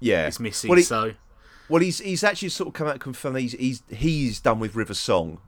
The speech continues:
Speaker 1: Um,
Speaker 2: Yeah.
Speaker 1: the Husbands of River Song was, as far as he was concerned, was the end of her, um, end of her story, um, and obviously Big Finisher filling in gaps, um, along that front.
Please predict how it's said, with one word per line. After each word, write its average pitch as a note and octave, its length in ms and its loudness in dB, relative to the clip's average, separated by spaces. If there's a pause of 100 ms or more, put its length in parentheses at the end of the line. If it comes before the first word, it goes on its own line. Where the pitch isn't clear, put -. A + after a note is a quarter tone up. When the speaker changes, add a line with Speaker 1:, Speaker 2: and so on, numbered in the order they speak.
(200)
Speaker 1:
Um, F#2+ 180 0
Speaker 2:
Yeah. A#2 80 2
Speaker 1:
the G2+ 60 0
Husbands A2 280 -2
of G2 60 -16
River G2+ 140 -4
Song G2 320 -2
was, F#2+ 380 0
as - 40 -20
far G#2+ 140 4
as F#2 80 0
he G#2 80 -2
was F#2+ 100 -4
concerned, F#2 440 -4
was F2+ 120 -4
the G2 100 -2
end F#2 200 0
of F2+ 140 -8
her, F2 280 2 (680)
um, E2+ 300 -2
end F#2 160 -2
of E2 80 -6
her F2 100 0
story, D#2 600 -2 (180)
um, E2 340 -4
and F2 100 -4
obviously E2+ 260 -2
Big E2+ 200 -4
Finisher F2 640 0 (420)
filling F2+ 320 -2
in E2 220 0 (140)
gaps, - 520 0 (720)
um, E2+ 280 4
along F2+ 260 0
that F#2 180 2
front. C#2 320 0